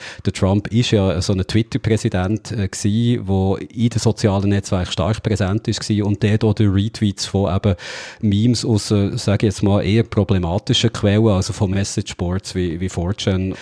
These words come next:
ist aufgefallen. Warum eignen sich Memes für politische Kommunikation, was sie anscheinend, äh, tun, wenn die da so viel sind eingesetzt worden? Also warum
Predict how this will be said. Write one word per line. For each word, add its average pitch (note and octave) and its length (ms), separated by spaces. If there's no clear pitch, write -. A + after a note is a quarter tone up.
ist - 220
aufgefallen. D2 800
Warum A#2 520
eignen B2+ 340
sich - 200
Memes C3 400
für A#2 180
politische - 600
Kommunikation, A2+ 920
was F#2+ 160
sie F#2+ 100
anscheinend, G2 440
äh, G2+ 200
tun, B2+ 380
wenn G#2 160
die A2+ 100
da G#2+ 200
so A2+ 180
viel A2 200
sind A#2 180
eingesetzt A#2+ 540
worden? G2+ 300
Also F#2+ 200
warum G#2+ 380